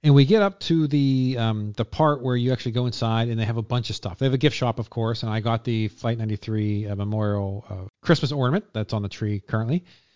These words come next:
But, uh, once you go past that, you can't record, and it has a bunch of stuff. And let me tell you something. When I release this video, you're gonna see me going from my normal, "Hey, everybody, how you doing?" Blah, blah, blah,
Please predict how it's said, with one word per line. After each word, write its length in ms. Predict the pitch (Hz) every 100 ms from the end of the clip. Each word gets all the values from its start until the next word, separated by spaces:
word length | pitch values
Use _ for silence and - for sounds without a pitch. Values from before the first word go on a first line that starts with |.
| _ _ _
But, 280 | - 135 131
uh, 280 | 143 127 123 -
once 260 | 139 180
you 60 | 196
go 80 | 170
past 380 | - 247 269 -
that, 320 | 117 143 -
you 140 | 135
can't 240 | - 226 202
record, 500 | 180 - 120 113 131
and 120 | 131
it 20 | 110
has 200 | 135 113
a 40 |
bunch 640 | 95 - 127 131 131 120
of 80 | 107
stuff. 400 | - 92 - - _ _
And 100 | 135
let 80 | 151
me 120 | 226
tell 180 | 202 170
you 60 | 110
something. 320 | - 104 101 - _
When 180 | - 143
I 100 | 175
release 320 | 254 202 196
this 140 | - 147
video, 320 | 120 117 90
you're 220 | 104 160
gonna 120 | 226
see 280 | 202 - 190
me 260 | 180 147 151
going 300 | 139 135 151
from 340 | - 135 135
my 160 | 123 120
normal, 440 | 120 127 156 175
"Hey, 220 | 170 233
everybody, 380 | 214 180 165 226
how 100 | 180
you 120 | 202
doing?" 260 | 208 180 220
Blah, 140 | 185
blah, 180 | 196 202
blah, 240 | 180 202